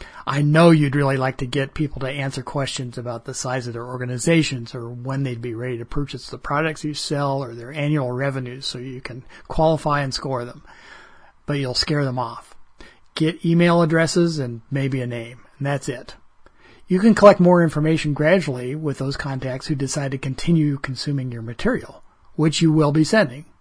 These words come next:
I mean, that's the whole point of getting them on your list.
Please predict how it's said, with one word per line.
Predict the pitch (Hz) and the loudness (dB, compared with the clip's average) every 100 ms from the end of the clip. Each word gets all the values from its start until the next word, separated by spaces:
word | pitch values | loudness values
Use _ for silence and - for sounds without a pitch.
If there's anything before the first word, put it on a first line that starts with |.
| _ | _
I | - | -8
mean, | 131 | -6
that's | 127 127 | -6 -6
the | 127 | -4
whole | 139 131 | -4 -4
point | - 143 123 | -4 -4 -4
of | 123 | -6
getting | 131 127 | -6 -6
them | 123 120 | -8 -8
on | 117 | -8
your | 117 120 | -10 -8
list. | 170 151 - | -8 -10 -18